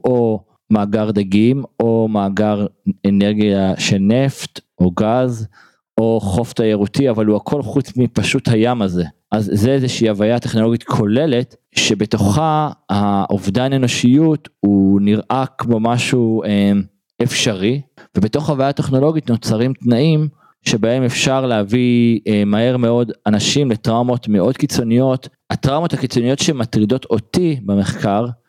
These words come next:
הן הטראומות שבו אני מפסיק להרגיש אדם. יש ציטוט אחד מדהים של פרימו לוי, שהוא, הוא אומר פתאום באיזה רגע של זעם,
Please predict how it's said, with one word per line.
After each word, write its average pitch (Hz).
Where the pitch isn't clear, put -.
הן 110
הטראומות 139
שבו 127
אני 113
מפסיק 135
להרגיש 104
אדם. 92
יש 131
ציטוט 127
אחד 120
מדהים 113
של 113
פרימו 104
לוי, 110
שהוא, 92
הוא 107
אומר 110
פתאום 117
באיזה 104
רגע 113
של 107
זעם, 107